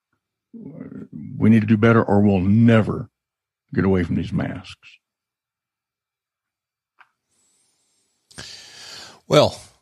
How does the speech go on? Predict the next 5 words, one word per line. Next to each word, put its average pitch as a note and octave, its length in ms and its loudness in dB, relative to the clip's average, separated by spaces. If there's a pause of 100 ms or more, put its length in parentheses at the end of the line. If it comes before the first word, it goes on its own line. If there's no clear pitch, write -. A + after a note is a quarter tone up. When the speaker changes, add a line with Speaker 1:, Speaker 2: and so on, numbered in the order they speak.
(380)
Speaker 2:
on A2 140 -2
that C3+ 180 2
cheery G#2+ 300 2
thought, A2+ 440 0 (1400)
<laughs> - 200 -16